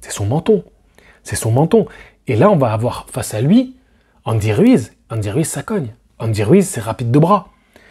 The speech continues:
Et on a vu comment il a commencé à travailler, bien désaxer, avancer, revenir, comme il a fait contre Chris Arreola, qu'il a commencé à travailler les mouvements du buste. Bah, s'il a bien amélioré ça, ça va faire mal, hein.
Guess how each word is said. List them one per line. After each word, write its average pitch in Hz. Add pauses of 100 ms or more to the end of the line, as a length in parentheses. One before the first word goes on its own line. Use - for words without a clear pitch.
(340)
Et 143
on 139
a 143
vu 160
comment 135
il 131
a 120
commencé 139
à 131
travailler, 139 (420)
bien 117
désaxer, 147
avancer, 147
revenir, 143
comme 135
il 135
a 127
fait 139
contre 127
Chris 127
Arreola, 135
qu'il 123
a 113
commencé 127
à 127
travailler 135 (260)
les 127
mouvements 151
du 151
buste. 156 (1300)
Bah, 127
s'il 147
a 139
bien 170
amélioré 151
ça, 262 (680)
ça -
va 92
faire 127
mal, 185
hein. 160